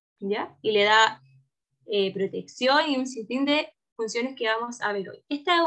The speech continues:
una imagen muy artificial, como muy bonita de la membrana plasmática, pero realmente bajo el microscopio se puede ver algo así.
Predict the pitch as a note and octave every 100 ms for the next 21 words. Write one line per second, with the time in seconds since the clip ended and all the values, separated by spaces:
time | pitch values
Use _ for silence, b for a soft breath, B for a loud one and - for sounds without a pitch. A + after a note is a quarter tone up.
0 | D#4+ C4+ B3 A#3+ C4+ C#4+ B3 A#3+ B3+ C4+
1 | C#4 C#4 - A#3+ _ - G3 - F#3 G#3+
2 | A3 - G3+ G3 G3+ A3+ A#3 A#3+ A#3+ _
3 | _ _ _ - G#3 G#3+ A#3+ B3+ B3+ C4
4 | C4 C4 B3 B3 A#3 B3 B3 C#4 A#3+ F#3+
5 | F#3+ D4+ A4 A4 A3 G#3+ C#4 D#4+ E4 D#4+
6 | C#4+ B3 A#3+ A#3 A#3+ A#3+ A3 A3+ B3+ D4
7 | - A3+ G3 G3+ G3 - G3 F3+ G#3 G#3
8 | G3+ G3+ G#3 G#3+ G#3+ - - -